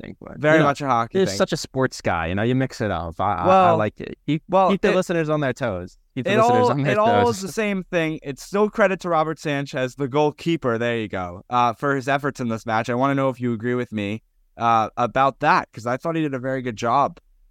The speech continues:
Speaker 1: Yeah, no, definitely, I agree. I mean, throughout his entire time at Chelsea, I don't think really anyone's had any complaints about a shot-stopping ability. I mean, he's made all the saves he needed to do.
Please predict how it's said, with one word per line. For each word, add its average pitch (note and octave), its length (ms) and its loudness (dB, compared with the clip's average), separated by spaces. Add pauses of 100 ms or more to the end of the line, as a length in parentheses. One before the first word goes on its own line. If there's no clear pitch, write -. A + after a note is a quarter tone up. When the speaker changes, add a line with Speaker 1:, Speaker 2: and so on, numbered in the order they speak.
(360)
Speaker 1:
Yeah, C#3+ 360 0
no, C#3 180 2
definitely, G#2+ 500 0
I G2 120 2
agree. G2 340 -4 (260)
I - 40 -8
mean, C#3 260 0 (1200)
throughout D#3 340 4 (140)
his C3 180 -2
entire C3 300 2
time B2+ 220 0
at G2 80 -2
Chelsea, B2 400 -2
I - 20 2
don't A#2+ 160 -4
think C3 160 -4
really G#2 640 0 (260)
anyone's A2+ 360 2
had G#2+ 160 0
any A2 140 2
complaints A2 440 -2
about F#2+ 160 0
a F#2 40 -2
shot-stopping G2 520 0
ability. G2 500 -2
I F2+ 60 -2
mean, F#2+ 160 -2
he's A2 180 -4
made A2 220 0
all A2+ 100 0
the A2+ 80 0
saves G#2 340 -2
he G2+ 80 -2
needed G2 280 -2
to G#2+ 80 -4
do. F#2 340 -2